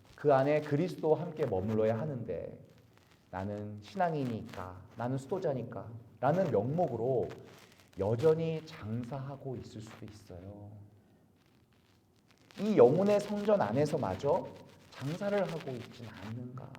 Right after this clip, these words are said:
지금 내가 이렇게 순명하고 살다 보면 이 길에 고난이 올 거고 내가 불이익을 받게 된다는 걸 알면서도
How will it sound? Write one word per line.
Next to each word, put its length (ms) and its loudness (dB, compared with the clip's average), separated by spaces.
지금 300 4
내가 580 6
이렇게 380 4
순명하고 640 0
살다 260 -2
보면 500 -4
이 240 0
길에 480 2
고난이 480 0
올 140 0
거고 440 -12
내가 300 10
불이익을 520 4
받게 280 -2
된다는 380 0
걸 200 4
알면서도 1200 2